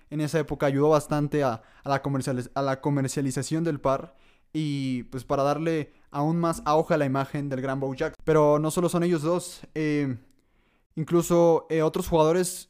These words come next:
con otras marcas, como lo son Emmitt Smith con los E S veintidós, un par, eh, el cual es, eh, en lo personal y muy infravalorado, ya que cuando hablamos de Reebok solamente se nos puede ocurrir a la mente, eh, Allen Iverson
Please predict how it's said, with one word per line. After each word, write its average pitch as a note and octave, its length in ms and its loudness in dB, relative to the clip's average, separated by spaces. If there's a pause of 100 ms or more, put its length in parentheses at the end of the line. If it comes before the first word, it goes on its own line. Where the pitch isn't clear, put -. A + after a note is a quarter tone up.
con D3+ 140 -2
otras D#3 300 4
marcas, F3 520 2 (360)
como D#3 240 -2
lo D3+ 100 2
son D#3+ 380 0
Emmitt E3+ 240 2
Smith F3+ 360 0
con D3 220 2
los C#3 380 -4
E D#3+ 180 2
S D3 140 2
veintidós, D3 680 2 (240)
un D3+ 160 -6
par, D#3+ 400 2 (220)
eh, D3+ 260 0
el C3+ 140 -4
cual D#3+ 160 2
es, - 400 -4
eh, C#3+ 520 -2
en D3+ 80 -4
lo C#3 140 -4
personal D3 500 0
y E3 120 -2
muy F3+ 220 4
infravalorado, C#3+ 720 2 (400)
ya D3+ 160 -2
que D3 100 -2
cuando C#3 200 -2
hablamos D3 220 -2
de D3 80 0
Reebok D3 380 -2
solamente D3+ 400 -6
se D#3 80 -4
nos C3 240 -6
puede D3+ 220 -2
ocurrir D3 240 -2
a - 20 2
la C#3+ 100 0
mente, C#3 600 -4 (260)
eh, C3+ 220 -2
Allen D3 240 2
Iverson D3+ 680 0